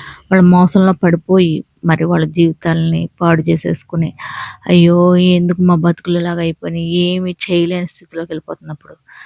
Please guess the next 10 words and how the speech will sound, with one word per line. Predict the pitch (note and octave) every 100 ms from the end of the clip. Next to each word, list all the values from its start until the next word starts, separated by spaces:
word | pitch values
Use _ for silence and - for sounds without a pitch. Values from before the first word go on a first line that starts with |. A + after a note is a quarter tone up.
| - _
"నేనున్నాను | F3+ F3+ E3+ E3 E3+ E3+
మీకు | E3 D#3+ E3
రక్షణగా, | D#3+ D#3 - D#3+ D3+ F3 - _ - _ _
మీ | F3 E3
రక్షణకర్తను | E3+ - E3+ E3 D#3+ - E3
నేనే, | E3 E3 D#3 D#3
మీ | - D#3+
రక్షకుడు | D#3 - - E3+ E3
నేనే" | D#3 D#3+ D#3+ E3
అని | E3+ E3+ E3